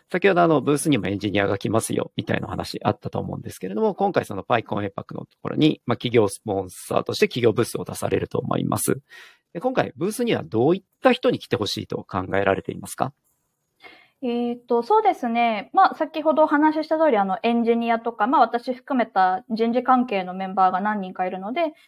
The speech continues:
Speaker 2: まあ、プロダクトとか開発に関わるお話もそうですし、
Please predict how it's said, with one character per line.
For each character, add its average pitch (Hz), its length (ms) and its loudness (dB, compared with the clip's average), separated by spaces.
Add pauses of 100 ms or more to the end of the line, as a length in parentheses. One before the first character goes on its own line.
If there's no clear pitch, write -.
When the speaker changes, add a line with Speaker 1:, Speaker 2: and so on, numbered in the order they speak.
Speaker 2:
ま 302 80 4
あ、 - 20 -4
プ 277 120 -2
ロ 240 120 4
ダ 240 120 4
ク 240 100 -6
ト 247 120 -6
と 254 120 -2
か 226 140 -4
開 220 180 -2
発 226 300 -4
に 220 240 -4
関 220 160 -12
わ 359 160 4
る 320 80 4
お 247 40 2
話 214 380 -4
も 208 120 -4
そ 214 180 0
う 196 40 -4
で 202 120 -8
す 208 140 -10
し、 320 340 -8